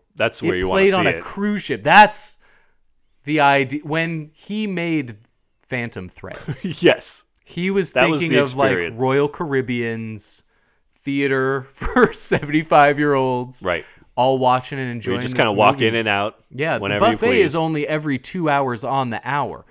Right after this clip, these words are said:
Speaker 2: You need two hours to fill
Speaker 1: Oh.
Speaker 2: at some point.
Speaker 1: Yeah, yeah, good point.
Speaker 2: And that's when you go see The Phantom Thread. Or as my dad called it,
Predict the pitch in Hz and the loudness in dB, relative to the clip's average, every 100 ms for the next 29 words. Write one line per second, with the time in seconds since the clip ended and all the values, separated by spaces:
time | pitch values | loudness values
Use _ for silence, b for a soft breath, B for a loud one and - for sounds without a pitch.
0 | b 131 143 147 214 185 - - 190 151 | b -8 -6 -4 -6 -6 -10 -10 -4 -2
1 | 160 139 107 92 - 90 92 196 214 92 | 0 0 -2 -6 -8 -6 -4 0 0 -2
2 | 87 - 101 87 - 71 - - 87 82 | -8 -10 -10 -10 -14 -18 -18 -4 -2 -2
3 | 80 - 82 98 87 - 135 127 139 - | -4 -8 -8 -6 -6 -6 -4 -2 -2 -4
4 | 143 131 120 120 - 123 113 - 127 147 | -6 -6 -6 -8 -8 -10 -12 -12 -12 -12
5 | 113 90 - 98 - - _ _ _ _ | -12 -16 -16 -16 -16 -20 _ _ _ _
6 | _ 123 139 139 127 113 120 139 180 127 | _ -6 -2 0 -2 -6 -4 -2 -4 -4
7 | 98 95 95 - 101 98 107 113 - | -2 -2 -6 -4 -4 -4 -6 -8 -10